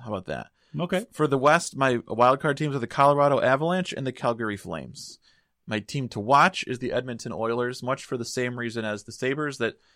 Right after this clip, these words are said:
Speaker 1: there's so much young talent that eventually it has to start translating into wins,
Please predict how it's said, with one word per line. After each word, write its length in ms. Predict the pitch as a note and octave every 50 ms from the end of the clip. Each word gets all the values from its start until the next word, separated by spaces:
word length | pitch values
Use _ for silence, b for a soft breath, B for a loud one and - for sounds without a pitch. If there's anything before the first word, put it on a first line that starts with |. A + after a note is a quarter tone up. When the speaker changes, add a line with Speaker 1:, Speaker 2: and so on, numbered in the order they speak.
| b b b b
Speaker 1:
there's 160 | B2 B2 -
so 140 | - D#3+ D#3
much 200 | D#3 D3 C#3+ -
young 180 | D#3 D3+ C#3 A#2+
talent 360 | - C#3 C3 C3+ C#3+ C3+ -
that 120 | A2+ A2 A#2
eventually 400 | A2 A#2+ A#2+ A#2 - A#2+ A#2 A2+
it 80 | G#2
has 180 | A2 G#2+ A2 G#2+
to 100 | - A2
start 300 | - - G#2+ G#2 G2 -
translating 420 | - G#2+ G#2 G2 G#2+ G#2 F#2+ G2
into 180 | G2 G2 - F#2
wins, 360 | G#2 A2 G#2 G2 F2+ - -